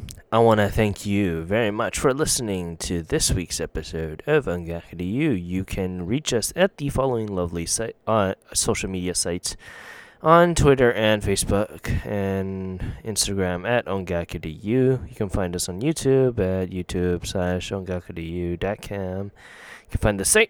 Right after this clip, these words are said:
at ongakuryu dot com.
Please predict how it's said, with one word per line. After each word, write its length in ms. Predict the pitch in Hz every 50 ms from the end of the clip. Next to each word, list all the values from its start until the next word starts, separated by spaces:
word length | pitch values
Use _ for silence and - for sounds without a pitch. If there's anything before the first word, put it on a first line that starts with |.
| _ -
at 260 | 143 156 160 160 _ -
ongakuryu 1040 | 120 117 113 107 - 123 117 110 - - 104 - 101 87 80 82 85 85 85 80
dot 340 | - 90 90 82 - _ -
com. 600 | - - 98 92 90 87 87 87 92 110 135 143